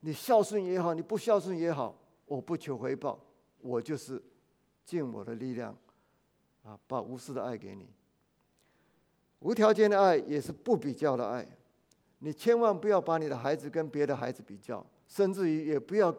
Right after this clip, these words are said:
把他跟他的兄弟姐妹比较。你千万不要说：“哎呀，你看你姐姐多乖，成绩多好，你为什么不能像她一样？”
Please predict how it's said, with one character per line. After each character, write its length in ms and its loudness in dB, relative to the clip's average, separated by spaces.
把 220 -2
他 380 -2
跟 360 4
他 180 0
的 60 2
兄 240 -4
弟 100 0
姐 180 -10
妹 120 -6
比 200 -14
较。 220 -16
你 100 -12
千 180 0
万 140 4
不 80 2
要 100 8
说 240 -2
：“哎 120 -10
呀， 260 -6
你 80 -14
看 220 -6
你 120 -12
姐 160 -4
姐 140 -6
多 200 -2
乖， 320 -6
成 180 -12
绩 120 -8
多 240 0
好， 260 -10
你 100 -12
为 80 -8
什 120 -10
么 40 -10
不 140 -10
能 80 -6
像 180 -6
她 160 -8
一 120 -10
样？” 140 -10